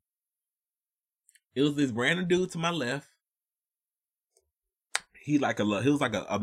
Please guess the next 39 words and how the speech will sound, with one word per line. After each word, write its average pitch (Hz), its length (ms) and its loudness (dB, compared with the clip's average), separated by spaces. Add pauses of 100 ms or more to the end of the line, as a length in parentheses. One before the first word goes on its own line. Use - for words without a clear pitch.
(140)
a 101 80 -4
little 107 240 -2
older 107 300 4
Mexican 101 420 -2
man. 90 340 -8 (1500)
He, 185 240 2
he, 135 200 6
he, 165 280 2
I 123 200 6
asked 131 220 6
him, 139 120 4
I 151 40 4
said, 143 240 2
"Yo, 143 140 0
yo, 110 180 2
you 107 160 2
been 127 140 2
in 127 40 -4
the 123 60 -6
front 147 220 2
of 151 80 -2
this 151 100 -2
before?" 175 440 -2 (1120)
"I 131 120 4
never 107 240 0
even 120 160 0
rode 131 240 2
this 98 160 -6
before, 90 360 -6
dog." 85 400 -6 (1700)
"You 147 240 8
been 190 220 12
in - 20 8
the 202 80 12
front 208 280 10
before?" 220 360 10
he 185 160 8
asked 196 260 10
me. 220 300 4